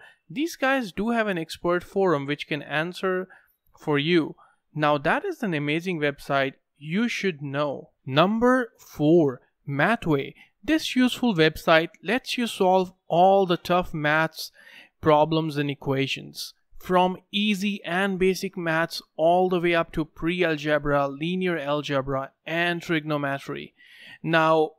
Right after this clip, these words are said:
if that wasn't cool enough, this website has a tutorial if you are new and you want some help. Now, that is a website which every student wished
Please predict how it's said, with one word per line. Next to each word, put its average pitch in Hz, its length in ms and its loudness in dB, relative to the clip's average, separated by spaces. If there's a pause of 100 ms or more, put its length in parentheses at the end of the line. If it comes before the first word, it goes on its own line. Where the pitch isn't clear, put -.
(140)
if 262 260 0
that 226 300 0
wasn't 202 440 0
cool 196 280 2
enough, 143 420 0 (300)
this 190 260 0
website 180 580 0
has 196 380 -2
a 202 80 -2
tutorial 156 880 -2 (560)
if 175 240 0
you 190 140 4
are 180 160 6
new 180 520 2
and 156 220 2
you 156 100 0
want 151 300 2
some 147 200 -6
help. 135 460 -4 (560)
Now, 151 220 4
that 175 260 0
is 277 140 -2
a 233 80 0
website 185 640 0
which 170 200 -4 (120)
every 196 260 2
student 180 420 -2
wished 160 300 0